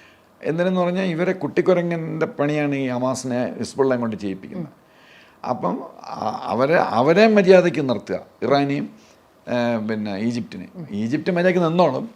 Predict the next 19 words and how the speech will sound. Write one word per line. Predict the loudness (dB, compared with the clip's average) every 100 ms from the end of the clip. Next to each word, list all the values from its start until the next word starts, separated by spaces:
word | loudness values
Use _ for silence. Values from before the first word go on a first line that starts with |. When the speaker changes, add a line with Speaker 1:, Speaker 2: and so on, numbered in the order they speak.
| -10
Speaker 1:
ഇറാൻ | -4 0 2 0 -2 -4
നിന്നില്ലെങ്കിൽ | -4 -2 -2 -2 -2 -6 -8 -18 _
ബോംബ് | 0 0 0
ചെയ്യും. | -6 -10 -12
Speaker 2:
ഉം. | -6
Speaker 1:
അതാണ് | -4 -4
അവര്, | -4 -6 -10 -10 -10
ഏ, | -8
അപ്പം | -8 -8 -10 -12 -12
ഇറാനും | -8 -4 -4 -4
ഇനി | -6 -6
അങ്ങോട്ട് | -6 -6 -8
പോവില്ല. | -6 -6 -6 -10
Speaker 2:
ഉം. | -10 -12 -14 -20 _ _
Speaker 1:
ഈ | -14
ഖൊമേനി | -14 -4 -2 -2 -4 -2
ആരെങ്കിലും | -2 -2 -2 -6 -8
എന്തെങ്കിലും | -8 -6 -6 -4
റെഡിയാക്കും. | -4 -6 -8 -16